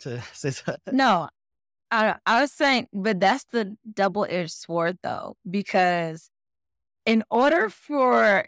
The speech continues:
Speaker 2: you to know the breakdown of these different fees,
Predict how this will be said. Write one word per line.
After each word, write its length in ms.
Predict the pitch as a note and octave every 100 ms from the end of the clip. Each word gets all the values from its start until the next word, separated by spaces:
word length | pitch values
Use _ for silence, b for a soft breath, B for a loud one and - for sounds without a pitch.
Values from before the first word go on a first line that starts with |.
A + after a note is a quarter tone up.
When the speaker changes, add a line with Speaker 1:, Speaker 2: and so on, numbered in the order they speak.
| -
Speaker 2:
you 360 | F3+ F#3+ G#3+
to 220 | A3 -
know 500 | G3+ F#3+ F3+ F3+ D#3+ D#3+
the 120 | E3+
breakdown 640 | D#3 D#3+ F3 - E3+ D#3 -
of 200 | D#3+ D#3
these 160 | D#3+ E3
different 380 | E3+ D#3 D3+
fees, 520 | - D#3+ E3 D#3+ D#3+